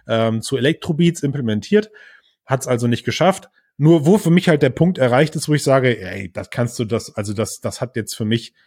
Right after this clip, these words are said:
auch nicht mehr was zu, damit zu tun, dass man ein Auge zudrückt“, ist, dass, wie wir eben bei diesem Klon, er nennt sich übrigens Lightband, ich habe in den Artikel nebenbei mal aufgerufen, dass das Ding auch einfach nahezu eins zu eins so ausschaut. Also die Menüs sehen, sehen so aus.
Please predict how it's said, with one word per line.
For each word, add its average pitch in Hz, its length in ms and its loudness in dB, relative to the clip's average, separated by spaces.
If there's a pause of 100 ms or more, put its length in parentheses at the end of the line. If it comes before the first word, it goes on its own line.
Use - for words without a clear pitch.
(200)
auch 117 140 -4
nicht 139 180 2
mehr 135 120 2
was 120 220 2 (200)
zu, - 120 -6
damit 123 240 0
zu 135 100 -6
tun, 131 140 -6
dass 113 140 0
man 113 140 -2
ein 107 40 -6
Auge 147 240 0
zudrückt“, 123 400 -4
ist, 143 220 -6
dass, 127 180 -2
wie 143 140 0
wir 139 100 0
eben 135 240 -2
bei 123 100 4
diesem 113 380 -2 (240)
Klon, 156 320 4
er 120 160 -2
nennt 131 180 0
sich 131 120 -10
übrigens 113 340 0
Lightband, 143 600 2
ich - 100 -4
habe 117 100 -4
in 113 60 -4
den 110 100 -2
Artikel 120 340 -2
nebenbei 113 300 0
mal 107 120 -4
aufgerufen, 139 600 -6 (400)
dass - 160 -4
das 151 180 0
Ding 180 160 2
auch 151 160 -2
einfach 139 380 -4
nahezu 135 560 0
eins 131 280 -2
zu - 180 -10
eins 113 200 -4
so 113 120 -2
ausschaut. 101 340 -8
Also 120 180 -8
die 151 140 -4
Menüs 160 480 4
sehen, 113 300 2
sehen 113 160 0
so 110 120 -8
aus. 104 260 -12